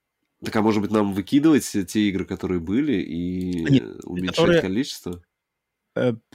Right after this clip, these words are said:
Speaker 2: ну, тут, ну, давай вот тут. Не-не-не-не, ты давай всё равно, если попадём как бы в то, что уже было, то просто заменим.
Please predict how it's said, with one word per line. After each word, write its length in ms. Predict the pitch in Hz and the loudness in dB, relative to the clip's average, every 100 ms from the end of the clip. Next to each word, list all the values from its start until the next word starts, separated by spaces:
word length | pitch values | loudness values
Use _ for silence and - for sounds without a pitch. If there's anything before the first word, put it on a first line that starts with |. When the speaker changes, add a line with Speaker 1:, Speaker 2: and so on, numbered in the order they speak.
| - - | -20 -4
Speaker 2:
ну, 160 | 147 | -4
тут, 260 | 147 175 - - _ _ _ - | -2 -4 -8 -20 _ _ _ -6
ну, 220 | 135 165 | -4 0
давай 320 | 180 131 143 | 0 2 2
вот 160 | 120 - | 0 -2
тут. 160 | 113 _ _ _ _ | -10 _ _ _ _
Не-не-не-не, 640 | 160 175 170 175 185 185 143 | 4 6 6 6 4 6 4
ты 120 | - | 6
давай 200 | 160 185 | 6 6
всё 120 | 180 | 6
равно, 100 | 196 | 4
если 220 | 165 127 147 | 4 2 0
попадём 360 | 151 156 226 | 2 4 6
как 120 | 262 | 6
бы 120 | 135 123 | 4 2
в 80 | |
то, 120 | - 127 | 2 0
что 160 | - | 2
уже 180 | 117 117 | 4 4
было, 320 | 110 113 98 | 4 2 2
то 480 | - 123 135 131 117 - | 2 2 4 2 0 -2
просто 240 | 113 117 | -2 0
заменим. 420 | 101 104 95 147 | 0 0 0 -6